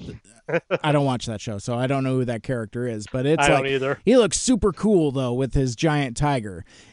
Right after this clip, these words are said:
Speaker 2: And then it's like, you know, the apocalypse we got. And, and it's,
Speaker 1: Yep.
Speaker 2: and it's, and it's Joe
Speaker 1: It's Tiger
Speaker 2: Exotic.
Speaker 1: King.
Speaker 2: Yeah, exactly. So I, I thought, I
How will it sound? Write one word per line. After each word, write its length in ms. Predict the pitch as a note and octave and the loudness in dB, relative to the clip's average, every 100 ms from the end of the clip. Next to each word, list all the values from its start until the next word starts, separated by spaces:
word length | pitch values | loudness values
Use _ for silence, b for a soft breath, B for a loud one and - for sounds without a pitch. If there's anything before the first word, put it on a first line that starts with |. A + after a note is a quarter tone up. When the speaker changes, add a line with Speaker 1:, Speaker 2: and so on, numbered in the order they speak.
| _ | _
Speaker 2:
And 200 | D#3 D#3 | 2 4
then 180 | E3 F3 | 6 6
it's 260 | E3 C#3 - | 4 2 0
like, 340 | D#3 D3 C3+ b - | 2 2 0 b -2
you 100 | E3 | 2
know, 100 | D#3 | 4
the 140 | D3 | 2
apocalypse 640 | D3 D#3 D3+ D3 D3+ C3+ - | 0 0 -2 0 -2 -2 -4
we 220 | B2+ B2+ | -4 -4
got. 640 | A2 A2+ C3+ F2+ D#2+ - - _ _ - | -2 -2 -2 -4 -12 -16 -18 _ _ -4
And, 240 | C#3+ C3+ | -2 0
and 220 | B2+ C3+ B2+ | -2 0 0
it's, 220 | A#2 - | -2 -4
Speaker 1:
Yep. 80 | C3+ | -2
Speaker 2:
and 140 | B2+ | -2
it's, 300 | A#2+ A2 - | -2 -4 -8
and 220 | B2 B2 | -6 -4
it's 240 | A#2+ A2+ G2+ | -4 -6 -6
Joe 180 | B2+ C3 | -4 -4
Speaker 1:
It's 160 | G#2 | -2
Tiger 300 | A#2 B2 G2+ | -2 -2 -6
Speaker 2:
Exotic. 160 | A#2 C#3 | -8 -4
Speaker 1:
King. 80 | C#3 | -2
Speaker 2:
Yeah, 140 | B2 | -2
exactly. 560 | A#2 - G2+ - F#2 G2 | -4 -4 -6 -10 -12 -12
So 480 | - B2+ A2+ G#2+ - B B | -8 -8 -8 -10 -12 B B
I, 100 | D#3 E3+ E3 | -2 0 0
I 40 | F3+ | 0
thought, 180 | |
I 40 | F#3+ | 0